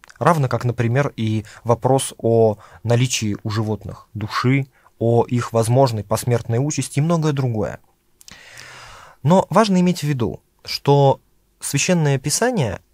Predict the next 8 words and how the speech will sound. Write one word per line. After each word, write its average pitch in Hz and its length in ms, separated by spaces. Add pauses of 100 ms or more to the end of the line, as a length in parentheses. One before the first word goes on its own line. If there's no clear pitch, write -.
это 156 220
книга 220 380 (180)
предельно 131 720 (160)
о 139 220 (100)
человеке 117 640 (160)
и 175 100
про 120 340
человека. 101 600